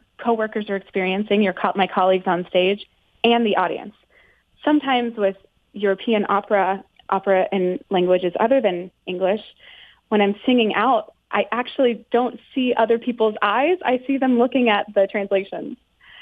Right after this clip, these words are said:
So that can be a, a bit of a bummer because it feels like you're missing a connection there. But when singing in English, you feel like you're right there with the audience and you're right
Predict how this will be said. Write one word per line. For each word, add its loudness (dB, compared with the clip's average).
So 2
that 2
can -2
be 0
a, 4
a 0
bit 0
of -4
a -2
bummer 0
because -4
it -10
feels 0
like -2
you're -2
missing 0
a 0
connection 0
there. -6
But 0
when -6
singing -2
in -2
English, -2
you -4
feel 2
like -2
you're -6
right -4
there -4
with -6
the -4
audience -2
and -6
you're -8
right 0